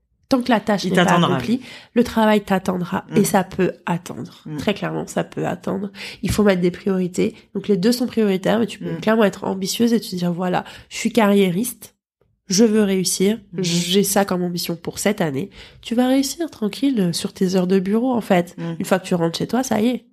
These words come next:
Speaker 2: Ouais.
Speaker 1: C'est tes
Speaker 2: T'as une
Speaker 1: enfants,
Speaker 2: autre,
Speaker 1: ta
Speaker 2: euh,
Speaker 1: famille, euh,
Speaker 2: ouais.
Speaker 1: ça s'arrête là. Et à ce moment-là, tu peux conjuguer.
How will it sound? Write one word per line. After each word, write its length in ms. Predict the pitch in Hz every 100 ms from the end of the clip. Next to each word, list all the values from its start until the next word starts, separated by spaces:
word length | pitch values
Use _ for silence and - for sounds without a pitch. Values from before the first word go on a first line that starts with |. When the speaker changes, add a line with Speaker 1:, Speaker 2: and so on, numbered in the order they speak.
| _
Speaker 2:
Ouais. 180 | 175 151 - _ _
Speaker 1:
C'est 240 | - 196 180
tes 180 | 175
Speaker 2:
T'as 120 | 170 151
une 80 |
Speaker 1:
enfants, 140 | 151 208
Speaker 2:
autre, 80 | 220
Speaker 1:
ta 80 | 180
Speaker 2:
euh, 40 |
Speaker 1:
famille, 640 | 160 156 160 170 214 220
euh, 120 | 226 - - 220 - -
Speaker 2:
ouais. 120 | 160 156 -
Speaker 1:
ça 160 | - 180
s'arrête 340 | 175 175 175
là. 160 | 285 -
Et 80 | 175
à 40 |
ce 140 | 160 170
moment-là, 280 | 165 175 240
tu 160 | -
peux 220 | - 240 254
conjuguer. 600 | 196 185 185 208 196